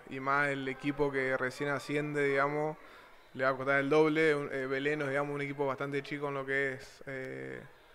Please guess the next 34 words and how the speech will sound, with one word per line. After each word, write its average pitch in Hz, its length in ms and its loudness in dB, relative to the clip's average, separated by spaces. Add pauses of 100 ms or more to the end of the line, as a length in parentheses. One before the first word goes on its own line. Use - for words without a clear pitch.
(140)
edad 147 420 4 (120)
y 135 100 -10
nunca 139 300 -2
jugó 139 180 -4
en 139 100 -4
la 139 220 6
A, 143 60 4
digamos. 143 480 -2 (760)
Pero 135 160 0
bueno, 175 260 4
tenemos 143 300 -2
buenos 151 240 2
jugadores, 160 540 4
sé 147 80 -2
que 139 80 -2
es 139 40 0
una 143 200 0
base 143 280 2
buena 156 540 2
y, 131 580 -6 (160)
y 135 200 -10
sé 143 240 -4
que 135 440 0
vienen 143 460 -4
buenos 143 300 -2
jugadores, 143 580 0 (480)
así 135 200 -8
que 135 100 -4
vamos 131 160 -2
a 131 40 -6
dejarlo 131 260 -4
mejor, 127 320 -6
digamos. 131 220 -8 (540)
Bueno, 151 280 0